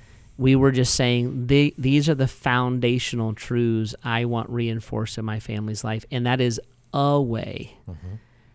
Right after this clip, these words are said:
Speaker 1: to reinforce that. But that's where you have to be proactive in your discipleship and in your conversation with your kids.
Speaker 2: Yep.
Speaker 1: You know, we react. We usually react to our kids after they melt down.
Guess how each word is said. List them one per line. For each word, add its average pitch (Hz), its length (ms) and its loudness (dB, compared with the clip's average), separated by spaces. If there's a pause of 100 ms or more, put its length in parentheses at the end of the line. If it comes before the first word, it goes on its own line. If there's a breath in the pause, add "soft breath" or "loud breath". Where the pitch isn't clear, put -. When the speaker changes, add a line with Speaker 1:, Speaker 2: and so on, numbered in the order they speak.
(160 soft breath)
Speaker 1:
to 113 100 -6
reinforce 110 600 -4
that. 101 120 -8 (400 loud breath)
But 139 140 -10
that's 180 300 0
where 202 100 -4
you 160 180 -6
have 147 200 -8
to 135 100 -12
be 123 140 -10
proactive 120 1120 -10
in 123 200 -8
your 123 140 -6
discipleship 120 880 -8
and 110 100 -6
in 113 60 -8
your 110 140 -8
conversation 107 640 -12
with 107 200 -14
your 110 100 -12
kids. 165 560 -12
Speaker 2:
Yep. 107 80 -12
Speaker 1:
You 113 60 -6
know, 113 100 -6
we 131 140 -4
react. 165 800 -6 (560 soft breath)
We 160 100 -6
usually 190 420 -6
react 131 560 -6
to 135 80 -6
our 117 120 -6
kids 120 340 -10
after 117 300 -10
they 110 140 -8
melt 107 280 -12
down. 110 460 -12